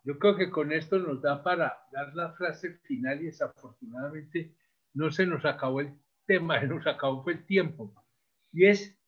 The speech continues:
que no, tenemos que tener una política no para responder a los intereses norteamericanos, sino una política que parta de nuestras realidades para ayudar a transformar esas realidades. Porque para los norteamericanos lo único es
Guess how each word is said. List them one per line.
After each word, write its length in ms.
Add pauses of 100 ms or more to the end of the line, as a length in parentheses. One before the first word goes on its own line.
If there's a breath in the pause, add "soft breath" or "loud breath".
(260)
que 120
no, 300
tenemos 340
que 120
tener 200
una 220
política 540
no 240
para 160
responder 500
a 40
los 220
intereses 600
norteamericanos, 960 (340)
sino 260
una 320
política 640
que 300 (180)
parta 380
de 160
nuestras 320
realidades 500 (200)
para 180
ayudar 460
a 120
transformar 600
esas 200
realidades. 500 (360)
Porque 300
para 180
los 240
norteamericanos 1080
lo 100
único 300 (120)
es 120